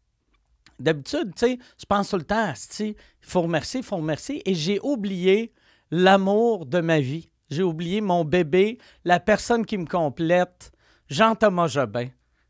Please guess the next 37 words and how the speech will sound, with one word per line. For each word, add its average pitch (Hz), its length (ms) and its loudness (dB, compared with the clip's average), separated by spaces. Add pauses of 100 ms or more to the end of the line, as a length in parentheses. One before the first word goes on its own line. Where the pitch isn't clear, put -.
Je - 120 -16
suis 175 100 -8
désolé, 165 540 2
j'ai 151 120 -2
oublié 185 280 2
de - 40 -4
te 214 80 0
mentionner 160 640 0 (300)
pour, 156 180 0
euh, 151 140 6
podcast 165 480 0
humoristique 151 560 -4
de 151 80 -4
l'année. 175 420 2 (240)
Mais, 226 420 2
tu 175 80 -8 (140)
sais, 294 300 0
le, 214 280 4
le 202 200 2
tiers 240 500 2
des 208 160 0
sous-écoutes, 190 580 -4
Jean-Thomas 170 520 -2
est 165 120 0
là. 170 220 2 (240)
On 156 160 -2
a 170 100 2
nos 170 160 0
vous-écoutes, 202 680 -2
on 160 160 0
a 156 60 2
En 170 360 2
route, 185 280 -2
euh, 156 280 6
vers 156 260 2
tout 170 180 -6
Survivor. 139 840 0